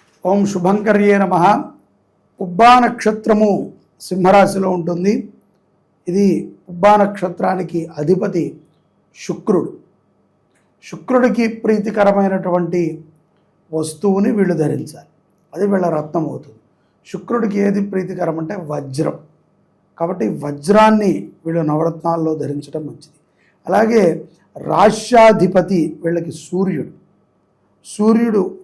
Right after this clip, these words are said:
రాశ్యాధిపతి కాబట్టి సూర్యుడికి ప్రీతికరమైనటువంటి రత్నాన్ని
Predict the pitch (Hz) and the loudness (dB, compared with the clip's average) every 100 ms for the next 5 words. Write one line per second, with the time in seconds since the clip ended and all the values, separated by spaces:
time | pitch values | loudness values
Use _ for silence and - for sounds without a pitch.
0 | 151 165 - 180 175 151 151 151 151 147 | -2 -2 0 0 0 -2 -6 -6 -8 -8
1 | 147 - 214 - _ _ _ - - 220 | -8 -10 -12 -12 _ _ _ -14 -4 0
2 | 240 233 247 226 220 202 - 202 202 - | 0 2 2 0 -2 -6 0 2 2 0
3 | 196 180 175 175 170 170 165 170 156 151 | 0 0 -2 -2 -2 -6 -4 -4 -4 -6
4 | 160 165 156 | -4 -4 -4